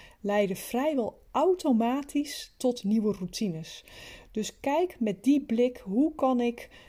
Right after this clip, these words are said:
alleen al in de fysieke omgeving iets aanpassen waarmee ik, ehm, eh,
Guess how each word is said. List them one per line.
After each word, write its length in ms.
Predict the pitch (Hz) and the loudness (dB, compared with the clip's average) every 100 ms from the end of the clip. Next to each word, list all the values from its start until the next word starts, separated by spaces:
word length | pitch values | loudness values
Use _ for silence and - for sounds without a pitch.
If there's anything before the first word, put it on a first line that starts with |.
| - - _ - | -20 -20 _ -2
alleen 280 | 208 226 | 0 2
al 120 | 208 - | 0 -2
in 120 | 185 | -4
de 60 | |
fysieke 580 | 180 - 180 254 359 - | -4 -6 -4 4 4 4
omgeving 580 | 262 269 - 240 233 233 | 2 2 2 0 2 -2
iets 220 | 196 - | -6 -8
aanpassen 680 | - 233 262 254 220 - 202 | -4 0 0 0 -2 -2 -6
waarmee 480 | 190 190 196 202 - | -4 -2 0 0 0
ik, 280 | 175 - - - - _ _ _ | -4 -6 -20 -20 -20 _ _ _
ehm, 540 | 196 180 175 175 170 175 - | -6 -4 -2 -2 -4 -6 -8
eh, 120 | 185 | -8